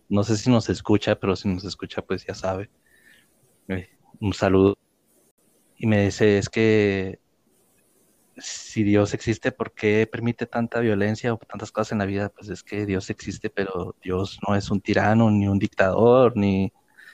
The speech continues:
o de izquierda, como anda muy de moda ese término acá en México, no sé, o en, o en Sudamérica y también en otras partes de América. Dios es,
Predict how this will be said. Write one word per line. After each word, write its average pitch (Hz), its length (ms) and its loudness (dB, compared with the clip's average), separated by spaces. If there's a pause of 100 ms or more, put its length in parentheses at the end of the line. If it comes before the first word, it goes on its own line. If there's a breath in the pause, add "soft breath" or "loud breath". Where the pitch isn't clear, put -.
(480 soft breath)
o 104 160 4
de 95 120 6
izquierda, 104 760 4
como 95 260 2
anda 98 180 2
muy 107 180 2
de 107 200 4
moda 107 220 2
ese 104 140 -4
término 107 360 0
acá 98 180 -4
en 101 80 0
México, 104 420 -4
no 95 140 -8
sé, 98 340 -8
o 101 120 2
en, 92 160 -4 (160)
o 98 120 -6
en 92 260 -10
Sudamérica 101 720 -4
y 95 240 -6
también 95 360 -10
en 104 260 -8
otras - 280 -12
partes 101 280 -6
de 104 60 -8
América. 92 360 -10 (1000 soft breath)
Dios 98 440 4
es, - 560 -4